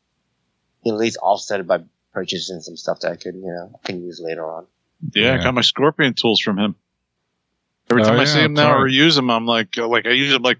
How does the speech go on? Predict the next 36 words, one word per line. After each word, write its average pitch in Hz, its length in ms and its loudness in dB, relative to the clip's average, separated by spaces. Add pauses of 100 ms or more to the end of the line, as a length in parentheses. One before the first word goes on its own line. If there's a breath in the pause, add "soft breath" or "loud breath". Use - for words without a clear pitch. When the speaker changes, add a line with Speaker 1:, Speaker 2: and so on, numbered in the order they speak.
Speaker 2:
probably 127 300 -4
every 120 220 -2
weekend 117 320 -2
I 98 60 0
use 117 200 0
him. 95 120 -10 (320)
Speaker 3:
Mm-hmm. 85 320 0
Speaker 2:
And - 20 4
I'm 101 300 -2 (160)
always 92 200 -2
like, 92 180 -2 (1040)
"Yep, 123 220 0
got 127 180 -8
those 147 120 0
from 156 120 -4
Shannon." 135 380 -2 (1400)
Steve 110 300 0
Shaw 127 200 2
and 107 100 0
I 92 100 -2
will 90 80 -4
talk 95 240 -2
about 92 260 -4
tools, 92 380 -2
and 90 100 -4
we'll 92 100 -6
be 90 100 0
like, 87 200 -2
"Yep, 139 160 -4 (100)
got 113 160 0
those 120 160 -2
from 127 220 -4 (360)
Shannon 131 400 0
at, - 200 -4
uh, 123 200 4 (1000)
Fredericksburg 107 680 -2